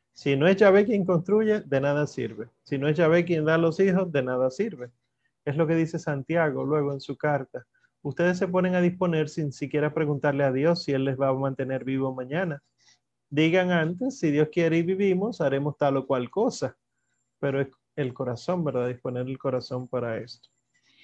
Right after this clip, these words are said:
Eh, prosigamos entonces con el siguiente salmo. El Salmo ciento treinta y dos. Este está facilito.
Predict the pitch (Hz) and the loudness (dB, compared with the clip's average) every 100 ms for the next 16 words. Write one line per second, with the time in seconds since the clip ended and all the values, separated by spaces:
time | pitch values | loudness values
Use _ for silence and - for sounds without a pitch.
0 | - _ _ _ _ 151 147 143 131 117 | -20 _ _ _ _ 2 4 4 2 0
1 | 120 _ _ _ _ _ _ _ _ _ | -8 _ _ _ _ _ _ _ _ _
2 | _ _ _ - - _ _ 139 123 143 | _ _ _ -20 -20 _ _ -10 -8 -6
3 | 127 143 165 160 170 160 156 147 143 143 | -2 -2 -2 -4 -4 -6 -6 -4 -6 -8
4 | 139 139 147 156 - 151 135 120 _ _ | -8 -6 -4 -6 0 0 0 -4 _ _
5 | _ _ - - _ _ 139 135 127 123 | _ _ -20 -20 _ _ -2 0 -2 -4
6 | - 151 165 180 180 180 160 147 147 143 | 2 4 4 2 0 -2 -2 -2 0 0
7 | 135 123 127 175 180 - - - - - | 2 2 4 2 0 -14 -16 -16 -18 -20
8 | - - - _ _ _ _ _ - _ | -20 -20 -20 _ _ _ _ _ -20 _
9 | _ _ _ _ _ 151 180 302 185 139 | _ _ _ _ _ -4 -2 -2 0 -2
10 | - 123 117 - 131 113 113 110 - - | -4 -6 -6 -4 -4 -4 -4 -6 -4 0
11 | 147 269 | 2 0